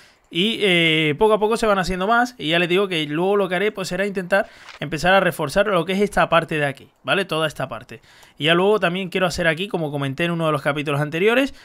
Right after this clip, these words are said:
hacer aquí una puerta y cerrar aquí. O la puerta ponerlo por aquí y esta mesa pasarla para acá. Y aquí puede ir otro cofre y así, ¿vale? Y vamos, eh, dividiendo. Cuanto más cofres por ahí, mejor. <laughs> Mirad, ya se, ya se ha unido otro más al club.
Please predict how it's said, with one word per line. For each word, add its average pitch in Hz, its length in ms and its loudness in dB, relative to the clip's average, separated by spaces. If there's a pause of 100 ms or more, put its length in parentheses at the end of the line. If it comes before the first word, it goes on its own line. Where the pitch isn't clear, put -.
(200)
hacer 170 320 2
aquí 156 180 0
una 156 180 0
puerta 226 520 2
y 190 220 -4
cerrar 160 360 4
aquí. 156 340 0
O 147 200 -2
la 131 160 0
puerta 170 240 -2
ponerlo 151 320 -4
por 143 100 -2
aquí 139 160 -6
y 175 80 -4
esta 135 220 -6
mesa 143 240 -4
pasarla 135 400 -4
para 127 140 -6
acá. 196 240 -2
Y 156 100 -2
aquí 131 160 -6
puede 135 180 -8
ir 123 80 -8
otro 120 220 -14
cofre 185 320 -4
y 131 80 -6
así, 120 380 -10
¿vale? 139 220 -4 (360)
Y 135 80 0
vamos, 156 480 0
eh, 135 180 0
dividiendo. 135 460 -4
Cuanto 151 220 -4
más 151 120 -6
cofres 147 300 -4
por 135 100 -4
ahí, 156 160 -2
mejor. 123 340 -10 (300)
<laughs> 143 240 0
Mirad, 135 300 0
ya 151 240 4
se, 139 300 -2
ya 147 120 -2
se 139 80 -8
ha 165 60 -4
unido 151 240 -4
otro 143 160 -4
más 139 140 -4
al 131 120 -4
club. 110 200 -16